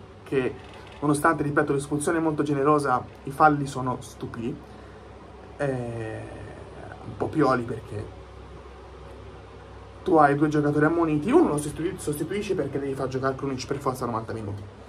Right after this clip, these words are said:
l'altro potevi tranquillamente sostituirlo, non lo hai fatto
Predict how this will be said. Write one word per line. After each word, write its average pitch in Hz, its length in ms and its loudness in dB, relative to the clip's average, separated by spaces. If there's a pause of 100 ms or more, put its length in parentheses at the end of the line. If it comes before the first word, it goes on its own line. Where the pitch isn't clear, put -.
(320)
l'altro 160 640 8 (1900)
potevi 165 300 6
tranquillamente 156 640 2
sostituirlo, 147 680 -2
non 151 260 0
lo 151 100 4
hai 185 80 4
fatto - 520 -8